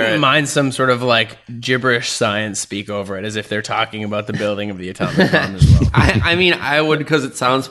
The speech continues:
Speaker 1: pretty distracting the way you described it.
Speaker 2: <laughs>
Speaker 1: But I think that is so articulately said, Barrett. You cannot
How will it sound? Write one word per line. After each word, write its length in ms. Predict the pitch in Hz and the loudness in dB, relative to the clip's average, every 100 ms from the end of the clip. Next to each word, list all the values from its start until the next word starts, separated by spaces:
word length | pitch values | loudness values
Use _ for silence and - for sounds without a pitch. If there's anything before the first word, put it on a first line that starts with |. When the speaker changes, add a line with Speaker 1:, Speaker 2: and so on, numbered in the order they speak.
| - _ | -14 _
Speaker 1:
pretty 220 | 135 131 | -2 0
distracting 640 | 117 110 - 110 110 117 120 | -4 -6 -2 0 0 -4 -4
the 80 | |
way 140 | 110 107 | -2 -4
you 140 | 117 | -6
described 440 | 117 - 131 120 - | -8 -10 -6 -6 0
it. 220 | 190 - 494 - | 0 0 -2 0
Speaker 2:
<laughs> 200 | - - | -4 0
Speaker 1:
But 880 | 311 302 - - - - - - - | 2 4 2 0 -4 -2 -4 -6 -6
I 140 | 156 170 | 0 0
think 580 | 170 214 208 196 - - _ - - _ 165 | 2 4 4 2 -4 -16 _ -20 -20 _ 0
that 280 | 156 156 | 2 4
is 160 | 156 143 | 4 2
so 920 | - - - - 156 156 156 151 - - - | -4 -10 -10 0 4 6 4 2 -4 -6 -2
articulately 1040 | 135 - - 143 127 135 127 123 117 113 | -2 -4 -6 -6 -2 -2 0 -2 -4 -8
said, 680 | 113 - 101 104 104 98 - | -10 -8 -6 -2 -4 -6 -8
Barrett. 420 | 104 107 110 - - - _ _ _ _ _ _ | -4 0 0 -2 -10 -20 _ _ _ _ _ _
You 440 | 147 135 165 226 247 | -16 -4 0 2 0
cannot 720 | - 202 160 147 151 139 - | -2 -2 2 2 4 2 -2